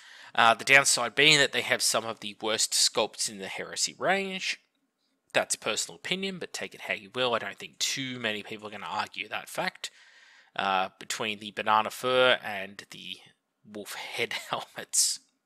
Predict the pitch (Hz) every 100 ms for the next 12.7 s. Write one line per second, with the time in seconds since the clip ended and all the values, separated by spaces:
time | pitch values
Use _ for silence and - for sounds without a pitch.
0 | _ _ _ _ _ _ _ _ _ 127
1 | 117 110 - - - _ _ _ _ _
2 | _ _ - 117 - 160 170 180 156 -
3 | - - 113 107 98 101 - 107 95 -
4 | - 104 101 107 - - 160 156 139 127
5 | 113 113 101 98 - - - 180 - 175
6 | 170 - 120 117 120 110 104 98 95 -
7 | 92 101 127 160 127 - 110 - 87 -
8 | 165 175 170 175 - - _ - 135 -
9 | 113 107 107 113 98 101 113 - - -
10 | 110 - - 123 98 - 98 - - 113
11 | 113 - 101 90 - - - - - 135
12 | 127 120 107 104 90 - 104